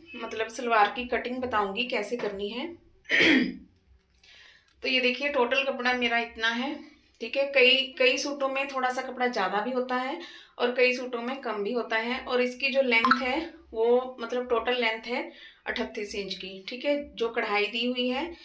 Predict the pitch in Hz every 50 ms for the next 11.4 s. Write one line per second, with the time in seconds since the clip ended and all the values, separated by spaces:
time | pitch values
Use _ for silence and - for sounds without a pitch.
0 | - - - - - _ 226 220 240 254 262 - 247 240 240 240 247 - 277 262
1 | - - 277 247 240 240 - 247 262 254 254 - - - 262 233 208 196 190 196
2 | 202 - - 233 240 247 277 277 - - - _ _ - - 240 240 254 262 277
3 | 277 269 - - - - - _ _ _ _ _ _ - 240 233 240 240 240 240
4 | 240 240 - - 254 262 269 294 285 294 269 - 262 262 269 277 254 247 220 202
5 | 202 208 214 233 285 277 247 247 240 240 247 254 269 254 247 247 220 196 190 196
6 | 208 - - 262 247 247 247 - 254 247 254 269 269 277 269 247 240 - 247 247
7 | 247 247 247 254 240 208 208 233 240 254 254 247 247 247 247 240 220 208 208 220
8 | 214 208 208 214 220 220 220 220 226 226 226 240 311 - - - - - - -
9 | _ - 220 - - 196 196 208 233 240 - 269 247 233 233 240 226 214 214 214
10 | 214 - 220 226 - 226 220 226 233 226 226 208 190 170 170 170 175 180 185 185
11 | 185 - 240 - 269 277 262 -